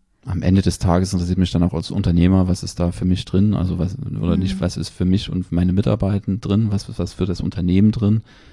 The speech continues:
Speaker 1: ähm, und, und was dort für mich drin ist, ist das Thema, ja, Mitarbeiterbindung, Zufriedenheit, ähm, dass man dieses, was ich vor uns angesprochen hatte, nicht diese,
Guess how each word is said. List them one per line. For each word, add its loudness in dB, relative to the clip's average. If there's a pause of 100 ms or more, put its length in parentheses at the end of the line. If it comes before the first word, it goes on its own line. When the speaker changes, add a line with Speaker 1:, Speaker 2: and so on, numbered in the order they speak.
(340)
Speaker 1:
ähm, 0
und, -2
und 0
was 0
dort 0
für -6
mich 4
drin 0
ist, -4
ist -10
das -8
Thema, 2 (920)
ja, -8
Mitarbeiterbindung, 2
Zufriedenheit, -2 (680)
ähm, -4
dass -6
man -2 (240)
dieses, -4
was -4
ich -4
vor 0
uns 2
angesprochen -6
hatte, -2
nicht -2
diese, -2